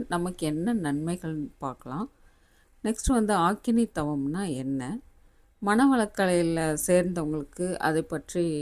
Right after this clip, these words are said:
ஓ, கண்டிப்பா தெரிஞ்சிருக்கும். சில பேருக்கு தெரியாம இருக்கும். நீங்க இதை பத்தி தெரிஞ்சுக்கணும், இதனோட பயன் பெறணும்னா, உங்க வீட்டாண்ட இருக்கிற மனவளக்கலைக்கு போயிட்டு நீங்க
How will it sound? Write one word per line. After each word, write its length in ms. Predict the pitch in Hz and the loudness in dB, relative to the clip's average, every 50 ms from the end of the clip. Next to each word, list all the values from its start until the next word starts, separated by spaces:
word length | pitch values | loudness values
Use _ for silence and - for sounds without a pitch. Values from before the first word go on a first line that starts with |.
| 143 - - - - - - - - - - | -4 -6 -8 -14 -20 -20 -20 -20 -20 -10 -8
ஓ, 100 | - 160 156 156 147 143 143 131 - | -4 -4 -2 -2 -2 -2 -4 -6 -8
கண்டிப்பா 480 | - - 156 156 156 175 175 170 165 165 151 131 120 - - | -6 -6 -4 -2 -2 -4 -2 -2 -2 -2 -2 -4 -6 -8 -6
தெரிஞ்சிருக்கும். 640 | 156 147 139 135 120 135 135 120 - - 151 220 262 - - _ _ _ _ - - _ _ - | -6 -4 -4 -4 -6 -6 -8 -8 -8 -8 -8 -8 -8 -10 -16 _ _ _ _ -20 -20 _ _ -4
சில 200 | - - 247 247 233 | 0 2 4 4 4
பேருக்கு 420 | 240 208 196 185 180 - - 185 180 | 2 2 0 0 0 -2 -6 -6 -6
தெரியாம 540 | - - 165 160 160 160 156 156 156 156 | 0 0 0 0 2 0 -2 -2 -2 -4
இருக்கும். 360 | 139 - - - - 151 208 262 - _ - _ - | -4 -6 -10 -12 -10 -10 -8 -10 -10 _ -20 _ -10
நீங்க 320 | 170 180 190 190 185 170 160 160 156 | -6 -4 -4 -4 -4 -4 -4 -2 -2
இதை 180 | 156 160 156 165 | -2 -2 -2 -4
பத்தி 280 | - 165 165 - - 208 | -4 -4 -6 -2 -2 -4
தெரிஞ்சுக்கணும், 680 | 202 - - 156 147 165 160 - 180 175 - 151 160 165 | 2 2 2 2 2 -2 -6 -4 -6 -6 -6 -6 -6 -6
இதனோட 260 | 170 156 143 143 139 - - | -6 -6 -6 -6 -6 -8 -6
பயன் 300 | - 143 147 175 220 220 | -6 -4 -2 -2 -2 -2
பெறணும்னா, 640 | - 185 156 143 156 156 147 127 120 123 131 160 254 294 - - - - _ - - _ _ _ _ _ - | -2 -4 -4 -4 -4 -4 -4 -6 -6 -8 -8 -8 -8 -8 -10 -16 -20 -20 _ -20 -20 _ _ _ _ _ -2
உங்க 260 | 208 254 262 269 277 | 2 2 4 4 2
வீட்டாண்ட 580 | 214 190 196 196 - - 190 196 185 170 165 151 | 2 2 0 -2 -2 -2 -2 -2 -2 -2 -2 -2
இருக்கிற 340 | 139 151 - - - 156 165 214 220 - - - _ _ _ _ - | -4 -4 -8 -10 -8 -6 -6 -6 -8 -12 -18 -20 _ _ _ _ -6
மனவளக்கலைக்கு 840 | 160 151 151 170 185 185 170 170 165 - - 143 131 131 131 - _ | -4 -2 -2 -2 -2 -2 -4 -4 -6 -6 -10 -6 -6 -6 -8 -10 _
போயிட்டு 340 | - 147 143 147 143 - 220 226 | -8 -6 -6 -6 -6 -6 -6 -6
நீங்க 260 | 185 160 151 143 135 | -4 -4 -4 -4 -4